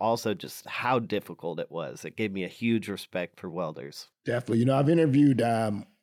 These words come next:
Speaker 2: some women welders, and one of the things I've learned is the attention to detail. And a lot of women, you know, unfortunately, not a lot of women in the welding industry, but women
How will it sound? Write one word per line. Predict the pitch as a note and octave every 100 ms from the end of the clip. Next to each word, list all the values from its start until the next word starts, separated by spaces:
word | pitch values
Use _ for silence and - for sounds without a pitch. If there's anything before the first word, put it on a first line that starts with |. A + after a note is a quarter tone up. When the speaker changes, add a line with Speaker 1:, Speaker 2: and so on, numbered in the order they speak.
| _ -
Speaker 2:
some | - A#2+
women | B2+ C#3+ A#2
welders, | A2 G2+ A2 G2
and | G#2+
one | A#2+
of |
the | -
things | A2+ G#2+
I've | A2+ A2
learned | A2 G#2 -
is | A#2+ G2+ -
the | A2+
attention | - C#3 B2 G#2+
to | -
detail. | A2+ A#2 G2 C2+ -
And | A2 G#2
a | F#2+
lot | A2 B2
of | B2+
women, | B2 A#2+ A2+ A2+
you | G#2+
know, | G#2
unfortunately, | G#2+ D3+ C#3+ B2+
not | A#2 A#2
a |
lot | A2 G#2+
of | G2
women | G#2+ G#2 F#2+
in | A2+ B2
the | A2+
welding | G2+ G2+ F#2+
industry, | F#2+ F#2+ F#2 - F#2
but | F2+ -
women | C3 C#3 E3 D3